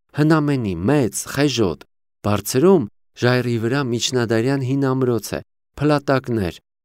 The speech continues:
մեր գյուղակը հեռու ցածումն է, հազիվ է երևում, արևը պայծառ է, երկինքը կապույտ, սարսափելի լռություն։ Ահա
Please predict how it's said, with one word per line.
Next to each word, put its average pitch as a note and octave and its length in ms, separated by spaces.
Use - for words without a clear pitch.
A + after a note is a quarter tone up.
մեր A2 260
գյուղակը A2+ 500
հեռու A2+ 340
ցածումն A#2 580
է, - 40
հազիվ C#3 380
է E2+ 80
երևում, - 460
արևը A2 420
պայծառ G2+ 500
է, - 80
երկինքը C#3+ 520
կապույտ, A2 540
սարսափելի A#2 840
լռություն։ G2 640
Ահա A2+ 280